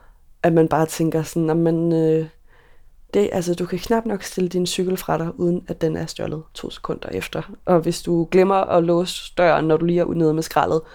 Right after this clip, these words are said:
så kan du også være sikker, sikker på, at, øh, fjernsynet er pillet ned ad væggen og sådan noget. Jeg, jeg tror bare, det er den der sådan, nu siger jeg noget meget humanistisk, men diskursen. Det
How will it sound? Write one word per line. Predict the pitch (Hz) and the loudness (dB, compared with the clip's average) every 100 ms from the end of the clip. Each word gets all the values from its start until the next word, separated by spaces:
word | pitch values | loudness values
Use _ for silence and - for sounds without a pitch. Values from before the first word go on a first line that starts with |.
| - - | -20 -4
så | 202 | -2
kan | 202 | 4
du | 175 | 4
også | 160 | 4
være | - 185 | 2 0
sikker, | 170 160 - | 2 2 2
sikker | - 160 | 0 0
på, | 160 160 | 2 2
at, | - - | 2 2
øh, | 160 | 2
fjernsynet | 160 147 160 170 | 2 -2 -2 -2
er | 107 | -2
pillet | 160 156 | 0 2
ned | 156 | 2
ad | 87 | 0
væggen | - - - - | 0 -4 -6 -8
og | 156 | -8
sådan | - | -6
noget. | - - - - _ - _ _ _ _ _ _ - | -6 -8 -14 -20 _ -20 _ _ _ _ _ _ -4
Jeg, | 190 185 - | -2 0 0
jeg | 196 | 0
tror | - 247 | 0 0
bare, | - 254 | 2 2
det | 262 | 2
er | 254 | -2
den | 269 262 | 0 0
der | 247 | 0
sådan, | 233 - 233 220 226 226 - - - | -2 -4 -4 -2 -4 -4 -8 -20 -6
nu | 214 | -4
siger | - 226 | 2 2
jeg | |
noget | 214 208 | 4 2
meget | 196 202 | 0 -2
humanistisk, | 226 214 214 202 - 226 - | -2 -2 -4 -6 -10 -10 -4
men | 220 | -4
diskursen. | 208 208 - 240 - 240 226 - - - - - - | -2 -6 -6 -8 -6 -12 -12 -16 -20 -20 -20 -20 -20
Det | - | -6